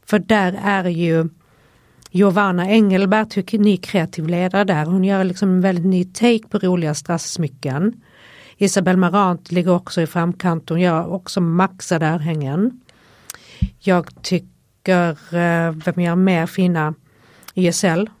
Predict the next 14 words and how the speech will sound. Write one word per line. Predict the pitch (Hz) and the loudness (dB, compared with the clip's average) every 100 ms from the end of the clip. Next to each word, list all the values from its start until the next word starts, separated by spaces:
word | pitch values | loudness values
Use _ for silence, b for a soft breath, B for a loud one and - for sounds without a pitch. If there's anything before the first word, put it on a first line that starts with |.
| _ _ _ - | _ _ _ -4
Paco | 190 - 180 | -4 -2 -2
Rabanne. | 170 165 165 180 | 0 0 0 -2
Alltså | 175 | 0
alla | 202 214 202 | 2 2 2
de | 196 | 4
modemärkena | 180 180 180 175 175 175 165 | 4 4 4 2 0 -2 0
gör, | 165 160 | 0 0
alltså | 202 196 196 | 0 0 2
man | 208 | 2
satsar | - 226 220 - 226 | 2 -2 -2 0 2
ju | 233 | 4
också | 233 - | 2 -6
på | 185 | -6
smycken. | 185 185 190 185 - 165 156 | -4 0 0 -2 -2 -2 -2